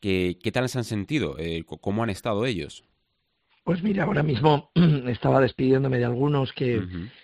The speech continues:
Speaker 2: que no han tenido prisa a la hora de irse, todavía queda alguno por aquí, por el hotel, y se, unos se irán mañana, han podido quedarse el lunes, la verdad que se van felices,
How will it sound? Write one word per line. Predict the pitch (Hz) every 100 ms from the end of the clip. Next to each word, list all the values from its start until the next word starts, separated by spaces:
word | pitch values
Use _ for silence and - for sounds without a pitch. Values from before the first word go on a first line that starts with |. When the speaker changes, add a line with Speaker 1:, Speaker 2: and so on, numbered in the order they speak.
| _
Speaker 2:
que | - 110
no | 110 117
han |
tenido | 127 139 123
prisa | 135 123 -
a |
la | 117
hora | 120 123
de | 117
irse, | 139 127 143
todavía | 156 131 123 117
queda | 120
alguno | 113 113 120
por | 110 113
aquí, | 98 120
por | 120
el | 110
hotel, | 110 139 143 131 - - - -
y | 120
se, | - 117
unos | 120
se | 113
irán | 117 110
mañana, | 107 120 135 131
han | 120 117 _ _
podido | - 165 120
quedarse | 123 113 98
el | 113
lunes, | 117 135 135 127 - - - -
la |
verdad | 117 117
que | 110
se | 127
van | 120 117
felices, | 117 117 120 - 127